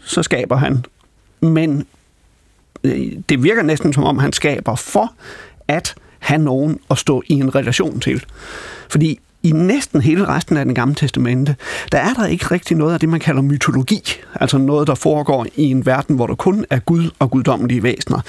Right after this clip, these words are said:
Det er altid Gud og os. Det, det er altid forholdet mellem Gud og sine mennesker,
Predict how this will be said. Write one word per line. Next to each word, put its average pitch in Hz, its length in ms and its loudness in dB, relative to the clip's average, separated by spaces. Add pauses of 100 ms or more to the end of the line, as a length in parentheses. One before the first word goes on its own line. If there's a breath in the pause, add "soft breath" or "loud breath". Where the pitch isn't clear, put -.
(200 loud breath)
Det - 100 -4
er 175 40 2
altid 196 220 -2
Gud 180 140 2
og 135 140 2
os. - 300 -4
Det, 143 220 0
det 156 60 2
er 143 40 2
altid 143 240 -2
forholdet 151 540 0
mellem 135 260 0
Gud 156 260 0 (140)
og 135 140 2
sine 143 320 0
mennesker, 131 500 0